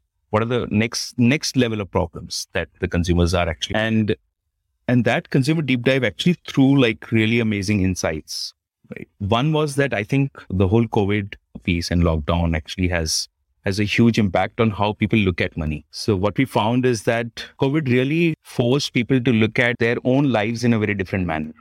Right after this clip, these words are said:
right? Like, I want to live a life differently because I, there is no certainty of what can happen, right? Like, I can, I could die anytime. So might as well. So there is this whole self-realization that has become huge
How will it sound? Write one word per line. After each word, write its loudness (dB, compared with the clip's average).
right? -8
Like, 0
I 2
want -2
to 4
live 0
a 2
life 0
differently -2
because 0
I, 0
there -4
is -4
no 2
certainty 0
of 2
what -2
can -2
happen, -4
right? -4
Like, 0
I -2
can, 0
I -2
could -2
die 0
anytime. 0
So -2
might 0
as -2
well. 0
So -2
there 0
is -6
this 0
whole 2
self-realization -2
that 0
has -2
become 0
huge 0